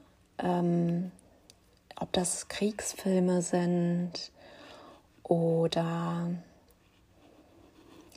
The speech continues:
ja, selbst wenn es ein Boxkampf ist, der gezeigt wird, ähm,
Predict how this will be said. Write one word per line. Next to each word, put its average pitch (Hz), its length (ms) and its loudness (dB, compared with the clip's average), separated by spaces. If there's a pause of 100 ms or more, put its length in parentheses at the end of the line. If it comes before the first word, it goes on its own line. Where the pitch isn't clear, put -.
(160)
ja, 190 360 -2 (1300)
selbst 185 380 0
wenn 185 140 4
es - 160 0 (800)
ein 185 300 -2 (160)
Boxkampf 185 720 0
ist, - 220 -6
der 175 120 2
gezeigt - 760 -6
wird, 175 440 0 (1040)
ähm, 175 960 0